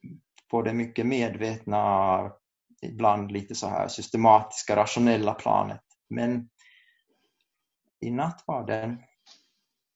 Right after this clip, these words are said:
i eukaristin, så, så sker någonting. Vi kanske inte, vi kanske inte alltid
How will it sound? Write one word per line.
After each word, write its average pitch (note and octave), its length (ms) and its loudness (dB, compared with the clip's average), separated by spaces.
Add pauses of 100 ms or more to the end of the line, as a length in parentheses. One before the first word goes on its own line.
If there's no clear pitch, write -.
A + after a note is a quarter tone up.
(200)
i A#2+ 60 -4
eukaristin, B2 600 -4
så, G#2+ 500 -4 (520)
så - 300 -10
sker A#2 440 -8
någonting. A2 680 -6 (920)
Vi C3+ 180 -4
kanske C#3 320 -2
inte, C3+ 220 -6 (1040)
vi D#3 80 -4
kanske F3 280 6
inte D#3+ 200 6
alltid D3 280 8